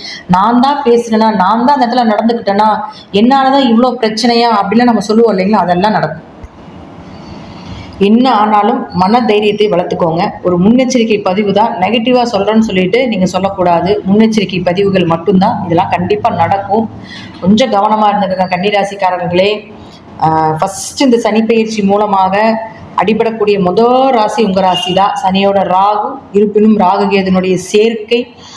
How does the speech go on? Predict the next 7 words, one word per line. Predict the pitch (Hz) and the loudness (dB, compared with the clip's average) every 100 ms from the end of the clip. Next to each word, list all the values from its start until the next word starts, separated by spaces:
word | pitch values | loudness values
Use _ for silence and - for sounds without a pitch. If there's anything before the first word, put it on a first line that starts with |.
| - - - | -20 -20 -4
குடும்பத்துக்குள்ள | 208 233 233 220 208 214 | 0 2 0 -2 0 0
கணவன் | 202 185 202 | 0 -2 0
மனைவி | 196 196 185 | 0 0 -2
பிரிவினைகள், | 175 214 220 220 214 208 220 220 | -2 0 2 2 0 0 -2 -4
சண்டை | - 180 185 190 | -4 -2 0 0
சச்சரவு | 185 185 196 180 | -2 -4 0 -2
பிரச்சனை, | 175 185 - 220 | 0 -2 -2 0